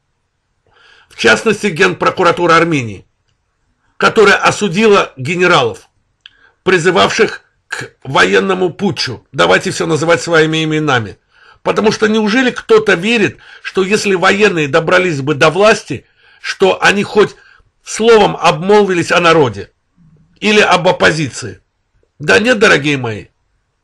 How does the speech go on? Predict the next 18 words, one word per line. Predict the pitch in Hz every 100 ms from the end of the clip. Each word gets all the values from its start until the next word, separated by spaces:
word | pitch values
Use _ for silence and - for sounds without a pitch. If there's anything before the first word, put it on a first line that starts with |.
| _ _ _ -
И | 185
вот | 202 170
здесь | 175 240 - - - - _ _ _ _
я | 165 202
очень | 226 233 - 208
боюсь, | 180 202 226
что | - - 196 170 - _ _ _
одной | - 170 170 220 214 208 _
из | - 190 -
тех | - 220 - - - - _ _ _ _ -
заговорщиков, | 143 196 180 190 226 220 175 120 110 - _ _ _ _ _ _
боюсь | 156 220 269 -
в | -
кавычках, | 233 190 135 - - - _ _ _ _ _ _ _
и | 202
является | 226 240 240 220 151 - 151
Владимир | 180 175 190 175
Погосян. | - 165 170 165 175 120 95